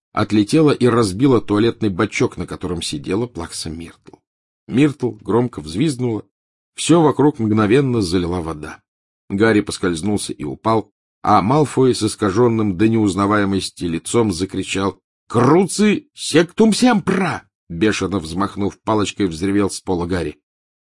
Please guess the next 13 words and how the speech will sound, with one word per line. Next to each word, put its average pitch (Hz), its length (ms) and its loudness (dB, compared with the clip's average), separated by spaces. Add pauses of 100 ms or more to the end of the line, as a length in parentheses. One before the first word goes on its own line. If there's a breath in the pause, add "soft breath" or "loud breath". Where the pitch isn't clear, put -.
(480)
Кровь 135 460 2
выплеснулась 107 720 0
из 98 140 -2
лица 104 400 2
и - 20 2
груди 95 320 -2
Малфоя, 98 480 -2
словно 104 320 0
их 104 160 -2
рассекли - 460 -2
удары 98 400 0
невидимого 95 540 0
меча. 92 340 -6